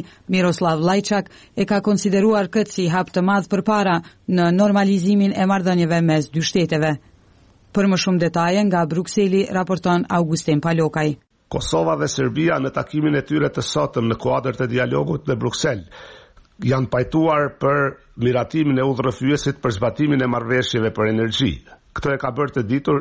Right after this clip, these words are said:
Speaker 2: i dërguari i posaçëm i B E S për dialog Miroslav Lajçak. "Jam shumë i lumtur të njoftoj se Kosova dhe Serbia sapo miratuan udhërëfyesin për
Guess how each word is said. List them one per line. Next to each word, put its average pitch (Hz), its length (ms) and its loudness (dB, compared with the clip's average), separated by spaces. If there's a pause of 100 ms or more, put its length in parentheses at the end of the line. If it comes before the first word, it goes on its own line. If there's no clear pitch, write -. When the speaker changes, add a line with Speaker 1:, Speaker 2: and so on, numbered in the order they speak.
Speaker 2:
i 120 80 -2
dërguari 127 400 0
i 117 80 -6
posaçëm 131 480 -2
i 117 80 0
B 117 160 0
E 123 160 2
S 113 240 -4
për 107 220 -4
dialog 107 340 0
Miroslav 107 480 -2
Lajçak. 113 480 -6 (640)
"Jam 127 240 0
shumë 165 240 0
i 156 80 0
lumtur 151 400 0
të 127 160 -2
njoftoj 123 440 0
se - 200 -6
Kosova 139 440 -2
dhe 123 100 -2
Serbia 113 560 -2
sapo 139 420 -4
miratuan 127 640 -2
udhërëfyesin 123 720 -2
për 113 160 -2